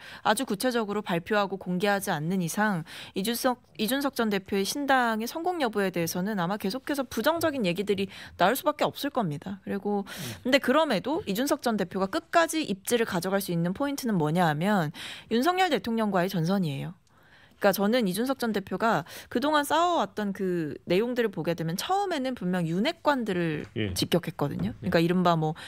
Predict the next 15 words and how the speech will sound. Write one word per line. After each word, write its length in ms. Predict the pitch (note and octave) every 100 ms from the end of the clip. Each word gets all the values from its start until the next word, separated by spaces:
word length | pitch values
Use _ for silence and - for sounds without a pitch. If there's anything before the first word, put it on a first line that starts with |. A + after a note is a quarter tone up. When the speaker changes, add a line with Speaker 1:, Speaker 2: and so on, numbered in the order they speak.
| - - -
Speaker 1:
친윤 440 | - F#4 F4+ E4
세력들을 540 | C#4 A3 E3+ - E3+ E3
직격을 380 | - - D#3+ F3+
하기 140 | F#3+
시작했습니다. 680 | - A#3+ A3 - C#3+ D#3 G3+ - - - -
근데 200 | C4+ C#4
그러다가 720 | A3 C4+ B3 F3 G#3 G3 D3 - - -
나중에 380 | E3+ G3 C#4+ B3+
돼서는 320 | F3+ F3+ F#3
아주 340 | - D3+ F3 C#4+
직접적으로 720 | - - B3 - A3 F#3+ F#3
Speaker 2:
예. 160 | F3
Speaker 1:
대통령을 440 | D3+ B3+ B3+ A#3+ B3+
공격하기 420 | E3+ E3+ E3+ D3+
시작해요. 340 | - - D#3+